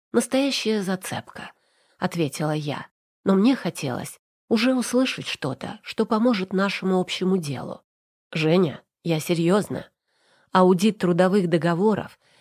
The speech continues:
который у них недавно проходил, показал, что такой пункт был предусмотрен только в договоре у этой Марии. Её фамилия Иванова. Может быть, тебе о чём-то говорит?»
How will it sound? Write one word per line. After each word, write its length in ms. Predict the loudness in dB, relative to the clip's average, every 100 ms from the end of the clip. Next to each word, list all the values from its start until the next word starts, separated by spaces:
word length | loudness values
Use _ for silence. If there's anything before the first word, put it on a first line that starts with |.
| _
который 360 | -4 0 4 4
у 60 | 4
них 220 | 2 2
недавно 440 | 2 4 2 0
проходил, 640 | -4 -4 -4 -4 -4 -8 -14 _ _
показал, 520 | -6 0 0 2 0
что 200 | -2 -4
такой 320 | -4 -2 -2
пункт 500 | -2 -2 -4 -4 -14 -20 _ _ _
был 180 | 0 2
предусмотрен 720 | 2 2 2 2 2 2 0
только 320 | 2 0 0
в 60 | -2
договоре 500 | 0 0 2 2 2
у 60 | 0
этой 300 | -2 0 0
Марии. 540 | 2 0 -4 -8 -12 _ _ _ 0
Её 240 | 4 4
фамилия 680 | 4 2 2 2 0 0 0
Иванова. 580 | 0 0 0 -2 -6 -10 _ _ _ _
Может 320 | 4 4 4
быть, 220 | 0 -2
тебе 260 | 0 2 2
о 80 | 2
чём-то 380 | 0 -2 0 0
говорит?» 540 | 0 0 -2 -4 -8